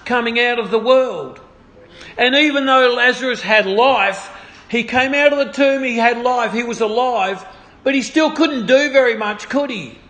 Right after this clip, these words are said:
Even though he was alive, he couldn't do much because he was, had a restriction. He was bound with the grave clothes.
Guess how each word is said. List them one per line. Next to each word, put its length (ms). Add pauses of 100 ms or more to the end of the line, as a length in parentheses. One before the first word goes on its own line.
(800)
Even 340
though 260
he 120
was 200
alive, 720 (240)
he 140
couldn't 360
do 200
much 300
because 340
he 180
was, 120
had 240
a 60
restriction. 920 (440)
He 140
was 200
bound 800 (440)
with 240
the 100
grave 480
clothes. 440